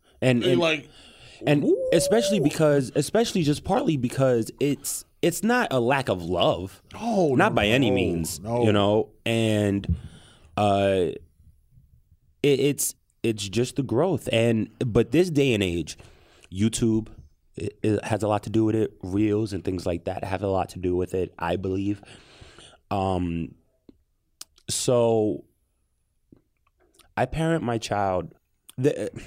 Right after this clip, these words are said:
Speaker 1: I had a friend who,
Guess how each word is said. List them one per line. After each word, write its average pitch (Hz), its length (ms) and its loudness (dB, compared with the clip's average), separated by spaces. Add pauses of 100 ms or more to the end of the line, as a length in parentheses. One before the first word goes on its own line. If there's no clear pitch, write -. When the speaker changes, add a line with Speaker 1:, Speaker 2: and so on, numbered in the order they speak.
(760)
Speaker 1:
I 127 60 0
had 160 180 2
a 131 40 2
friend 87 480 -4 (180)
who, 87 600 0